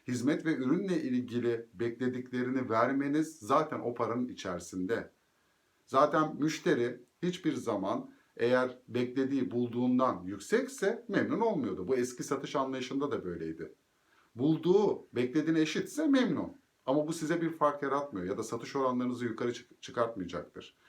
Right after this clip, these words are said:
Çünkü o bulduğuyla beklediğin içerisinde demin saydıklarım var. O paranın içerisinde var. O yüzden bu eğitim setinde ürününüz kaliteli olmalıdır. Müşteriye işte gülümseyerek hareket etmelisiniz.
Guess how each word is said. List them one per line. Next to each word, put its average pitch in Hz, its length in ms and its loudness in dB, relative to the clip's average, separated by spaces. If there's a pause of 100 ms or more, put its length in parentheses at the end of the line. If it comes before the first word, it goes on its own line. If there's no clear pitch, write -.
(160)
Çünkü 151 280 0
o 156 240 4
bulduğuyla 143 420 0
beklediğin 127 400 0
içerisinde 131 480 -4
demin 139 200 0
saydıklarım 120 800 -2
var. 107 300 0
O 113 100 -4
paranın 110 240 -2
içerisinde 101 520 -6
var. 95 320 -4 (280)
O 120 120 2
yüzden 135 320 2
bu 135 280 0 (160)
eğitim 123 360 2
setinde 135 720 -2 (140)
ürününüz 131 480 0
kaliteli 131 380 0
olmalıdır. 120 600 -2
Müşteriye 127 640 -2
işte - 180 -10
gülümseyerek 127 560 -2 (200)
hareket 120 340 -2
etmelisiniz. 117 680 -6